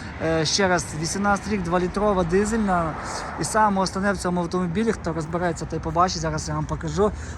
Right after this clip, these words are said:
Ось тут така штучка стоїть, да? О, па, па, па, па. О, там, там таке красиво, бачите, штучка стоїть? От, а це у нас що, друзі? А це у нас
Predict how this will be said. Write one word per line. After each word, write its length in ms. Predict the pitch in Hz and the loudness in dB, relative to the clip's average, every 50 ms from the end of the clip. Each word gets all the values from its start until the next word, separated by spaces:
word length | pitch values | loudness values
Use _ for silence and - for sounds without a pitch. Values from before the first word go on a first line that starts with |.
| - | 0
Ось 160 | - 185 185 | 2 4 4
тут 200 | - - 185 170 | 4 2 0 0
така 200 | - 180 - 180 | 0 0 0 0
штучка 380 | 170 - - 185 175 - - 165 | 0 2 4 4 4 4 2 0
стоїть, 300 | - - 160 160 156 151 | 0 2 2 2 4 6
да? 260 | 160 165 185 233 269 247 - - 240 - | 8 8 8 8 6 4 0 -4 -4 -2
О, 260 | 190 180 180 180 175 160 | -2 0 0 0 0 0
па, 140 | - 170 160 | 0 -2 -2
па, 160 | 160 185 175 | 0 -2 -4
па, 120 | - 190 | -4 -4
па. 120 | 180 214 202 | -6 -4 -2
О, 120 | - 202 185 | 0 -2 0
там, 280 | 156 196 175 170 175 | 0 -2 -2 -2 -2
там 220 | - - 190 180 170 | -4 -2 -4 -4 -2
таке 160 | - 190 170 | -2 -2 -2
красиво, 460 | - - 175 - - 180 165 151 143 | -2 -2 -4 -4 -2 0 0 0 0
бачите, 300 | 147 165 208 233 - 220 | 2 0 0 0 -2 -4
штучка 360 | - - 180 160 - - 160 | -4 -2 -2 -2 -2 -4 -6
стоїть? 400 | 151 - - 151 147 143 - - - - - - - - - - - - - - - - 143 | -6 -4 -4 -2 -2 -4 -4 -6 -10 -12 -10 -10 -10 -10 -10 -10 -10 -8 -8 -6 -6 -4 -2
От, 320 | 147 156 165 160 151 147 - - - | 0 2 4 4 4 4 0 -4 -4
а 100 | - 135 | -4 -4
це 280 | 131 - - 175 180 | -4 0 2 6 6
у 160 | 196 208 220 220 | 6 6 6 4
нас 280 | 226 226 233 220 - | 0 0 0 -2 -2
що, 200 | - 226 220 226 | -2 0 0 0
друзі? 480 | 226 226 254 262 262 262 254 262 294 285 - - - - - - - - - - - - - - - - - - - - - - - - - - - - - | -2 -4 -4 -6 -6 -6 -4 -4 -4 -4 -4 -6 -8 -10 -10 -10 -10 -8 -8 -8 -10 -10 -10 -10 -10 -10 -10 -10 -10 -10 -10 -10 -12 -12 -12 -12 -10 -8 -4
А 100 | 143 143 | -4 -4
це 280 | - - 175 196 214 220 | -2 -2 0 2 4 4
у 140 | 208 196 | 4 2
нас 420 | 185 180 190 202 214 220 208 - | 2 4 6 6 8 8 6 6